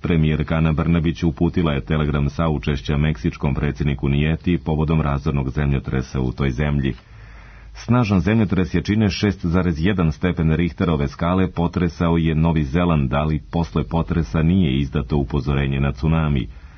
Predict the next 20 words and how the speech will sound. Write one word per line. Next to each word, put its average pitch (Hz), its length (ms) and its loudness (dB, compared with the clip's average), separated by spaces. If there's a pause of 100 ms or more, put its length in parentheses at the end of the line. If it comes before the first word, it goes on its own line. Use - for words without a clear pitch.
(360)
Zemljotres 78 680 0
je 80 80 0
registrovan 78 580 0
u 71 80 2
moru 85 400 2
dvestotine 76 760 0
jedanaest 78 540 -2
kilometara 76 640 -2
zapadno 73 540 -2
od 69 120 -2
Oklandskih 73 640 -2
ostrva. 69 500 -2 (500)
Za 95 180 0
sad 80 240 0
nema 82 300 2
izveštaja 69 760 0
o 58 220 -4
eventualnoj 69 720 0
šteti - 460 -2
ili 69 320 0